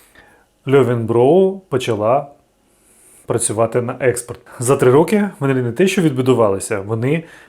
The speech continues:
вийшли на міжнародний рівень. Я думаю, що дуже багато підприємств в Україні чекає така сама перспектива. Ми все відбудуємо і буде ще краще,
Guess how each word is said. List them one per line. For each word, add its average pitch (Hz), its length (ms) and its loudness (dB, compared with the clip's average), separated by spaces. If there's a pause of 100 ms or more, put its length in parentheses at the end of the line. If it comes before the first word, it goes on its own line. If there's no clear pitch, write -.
(100)
вийшли 113 380 -2
на 110 360 -4 (100)
міжнародний 98 580 -10 (140)
рівень. 135 340 -6 (760)
Я 123 120 0
думаю, 123 280 -2
що 117 520 0 (160)
дуже 117 260 0
багато 110 360 -2
підприємств 120 540 -2
в - 20 -4
Україні 127 520 -2 (540)
чекає 120 520 0 (300)
така 117 280 -2
сама 127 460 -2 (200)
перспектива. 98 720 -8 (400)
Ми 123 140 -2
все 113 240 -2
відбудуємо 110 800 -4 (180)
і 120 80 -6
буде 104 340 -6 (100)
ще - 300 -6
краще, 123 480 -6